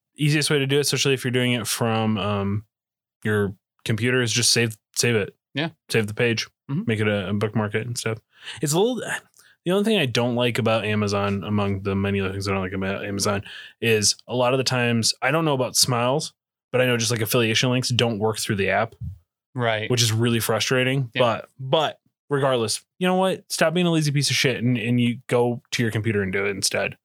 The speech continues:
Speaker 2: Yeah.
Speaker 1: You know what I mean?
Speaker 2: You know, when you finally remember to order that thing on Amazon at night and you're on, in your bed, on your phone,
Speaker 1: Yeah.
Speaker 2: get up,
Speaker 1: Yep.
Speaker 2: <laughs> get out of bed, get on comfy, go to your computer, load up our podcast,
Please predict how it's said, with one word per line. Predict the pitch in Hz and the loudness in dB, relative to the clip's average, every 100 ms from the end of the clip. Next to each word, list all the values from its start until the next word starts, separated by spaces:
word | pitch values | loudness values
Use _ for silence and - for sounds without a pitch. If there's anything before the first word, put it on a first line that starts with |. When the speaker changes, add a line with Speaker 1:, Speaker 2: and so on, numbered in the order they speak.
| 214 | -4
Speaker 2:
Yeah. | 226 - - | -4 -4 -4
Speaker 1:
You | 127 | 0
know | 127 | 0
what | |
I | 123 | 0
mean? | 123 127 - _ - - 196 | 0 -2 -6 _ -20 -12 -2
Speaker 2:
You | 208 | 2
know, | 226 | 2
when | 208 202 | 2 2
you | 202 196 | 2 2
finally | 190 190 196 | 2 0 0
remember | 190 175 175 | 0 0 0
to | 147 | 0
order | 147 147 | 0 0
that | 143 139 | 0 0
thing | 139 | 0
on | 131 | 0
Amazon | 131 139 123 120 | 0 0 0 0
at | 120 | 0
night | 123 123 | 0 0
and | 123 127 | 0 0
you're | 127 | 0
on, | 123 131 104 | 0 0 -4
in | 143 151 | -2 0
your | 147 | 0
bed, | 139 123 127 | 2 2 2
on | 117 127 131 | 2 0 0
your | 120 | -2
phone, | - 147 135 120 120 | -2 -2 0 -2 0
Speaker 1:
Yeah. | 123 98 - _ _ _ _ _ - | 0 0 -4 _ _ _ _ _ -4
Speaker 2:
get | 123 | 0
up, | 135 151 - - - - - | 0 -2 -8 -16 -12 -10 -2
Speaker 1:
Yep. | 139 139 - | 2 2 0
Speaker 2:
<laughs> | 160 | -4
get | 185 180 | 0 2
out | 170 170 | 2 2
of | |
bed, | 160 160 147 | 2 2 0
get | 165 | 0
on | 175 170 | 2 0
comfy, | 156 151 143 147 143 _ _ _ - | 0 -2 0 -2 -2 _ _ _ 0
go | 143 | 0
to | 151 | 2
your | 156 | 0
computer, | 151 139 135 131 131 127 _ _ _ _ _ _ - | -2 -2 -2 -2 -2 -4 _ _ _ _ _ _ -10
load | 127 135 147 | -2 2 2
up | 156 151 | 0 0
our | 147 | -2
podcast, | 135 127 123 110 123 120 120 - - | 0 0 0 -2 0 0 0 -4 -8